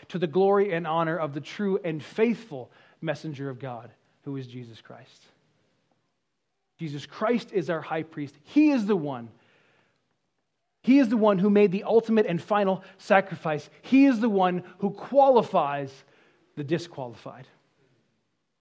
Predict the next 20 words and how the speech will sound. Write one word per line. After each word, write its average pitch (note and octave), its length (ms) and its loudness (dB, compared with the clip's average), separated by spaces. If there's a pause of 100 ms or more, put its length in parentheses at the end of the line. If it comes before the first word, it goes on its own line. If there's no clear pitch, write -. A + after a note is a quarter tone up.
(180)
He G#3+ 160 0
qualifies D#3+ 760 -6 (520)
the D#3 80 -6
disqualified. C3+ 960 -10
It's - 220 -14 (180)
through F#3+ 180 -4
him G#3+ 280 -4
alone E3 440 -4
that C3 140 -12
we D#3 160 -6
have C3+ 420 -12 (240)
life E3+ 520 -8 (920)
and C3 160 -14
peace. - 500 -18 (680)
And C#3 100 -14
we C#3 80 -10
no D3 160 -8
longer D#3+ 420 -8
have C3+ 340 -16
to C3+ 80 -20